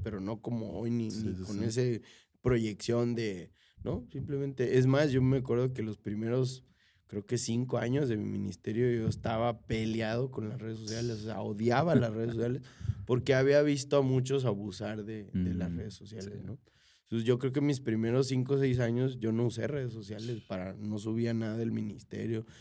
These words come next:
Speaker 1: ni fotos, ni
Speaker 2: <laughs>
Speaker 1: nada de nada. Eh, y empecé a ver cómo Dios,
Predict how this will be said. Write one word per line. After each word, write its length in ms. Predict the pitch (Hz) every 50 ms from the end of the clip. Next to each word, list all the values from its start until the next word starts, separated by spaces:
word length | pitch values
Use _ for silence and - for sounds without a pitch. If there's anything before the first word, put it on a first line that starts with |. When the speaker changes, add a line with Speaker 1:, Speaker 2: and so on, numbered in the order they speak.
| - - - _ -
Speaker 1:
ni 160 | - 110 120
fotos, 580 | 117 - - 104 104 95 90 - - 120 123 123
ni 160 | 127 120 113
Speaker 2:
<laughs> 300 | 110 127 110 113 143 175
Speaker 1:
nada 120 | 196 214 214
de 120 | 196 160
nada. 400 | 127 123 123 123 117 110 - - - - - - - - - - - _ _ _ _ _ _ _ _ -
Eh, 360 | 113 113 113 113 113 113 107 - - - - - - - _ _ _ _ _ _ _ _ _ _ - - -
y 240 | - 131 131 131 127
empecé 340 | 123 120 104 139 139 131 156
a 80 | 151
ver 240 | 156 165 165 165 -
cómo 260 | - 156 156 156 151
Dios, 340 | 147 143 147 151 - - -